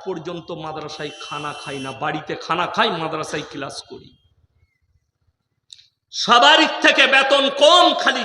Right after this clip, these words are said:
জলসা করার কারণে। সব শিক্ষকের বেতন হাই,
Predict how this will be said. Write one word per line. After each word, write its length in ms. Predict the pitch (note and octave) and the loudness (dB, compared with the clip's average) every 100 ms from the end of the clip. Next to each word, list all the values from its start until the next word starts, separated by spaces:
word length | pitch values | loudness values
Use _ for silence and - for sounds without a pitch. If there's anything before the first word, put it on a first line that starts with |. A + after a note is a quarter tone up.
| - | -2
জলসা 380 | A#3+ C4 - A#3 | 0 0 0 0
করার 360 | A#3+ G#3+ G3 | 0 -2 -2
কারণে। 420 | - D#3 C#3+ A2+ G#2+ - _ _ _ _ _ - - - | -4 -6 -6 -10 -16 -20 _ _ _ _ _ -20 -6 2
সব 220 | G3 G3 - | 4 4 0
শিক্ষকের 480 | B3 - A3+ A3 G3 | -6 -8 -8 -6 -4
বেতন 300 | F3+ F3 F3 | -6 -6 -8
হাই, 260 | D#3 G3 | -4 -2